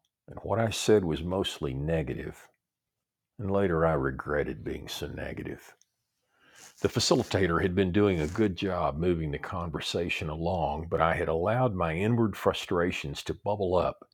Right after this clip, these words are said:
and come out with some very negative statements. I had wasted an important moment to make a positive difference. Author Austin Kleon said that one of the most important questions we can ask regarding almost any decision is,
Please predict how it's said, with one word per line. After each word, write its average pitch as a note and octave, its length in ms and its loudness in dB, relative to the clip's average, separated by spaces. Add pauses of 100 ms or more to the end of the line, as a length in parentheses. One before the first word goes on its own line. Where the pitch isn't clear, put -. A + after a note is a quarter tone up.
and E2 120 -12
come F2+ 220 -4
out E2 260 0
with - 100 -4
some F2 280 -6
very F#2 300 0
negative D2 380 -2
statements. - 800 -10 (1080)
I - 60 0
had D2+ 120 0
wasted - 680 0 (560)
an F2+ 100 -2
important E2+ 520 -2
moment D2+ 420 -4
to F2+ 100 -8
make D2+ 220 -2
a D2 40 -8
positive C#2+ 640 -4
difference. - 640 -10 (1200)
Author D2+ 500 2
Austin F2 480 -2
Kleon D#2+ 480 6
said E2 360 2
that E2 100 2
one A#2 220 6
of A2+ 60 6
the G#2+ 80 6
most G#2 340 0
important A#2+ 540 2
questions B2 560 0
we G#2+ 160 2
can A2 180 -2
ask A2+ 360 0
regarding A2 520 4
almost A2 420 2
any C#3+ 200 4
decision D#2 600 0
is, D2+ 420 0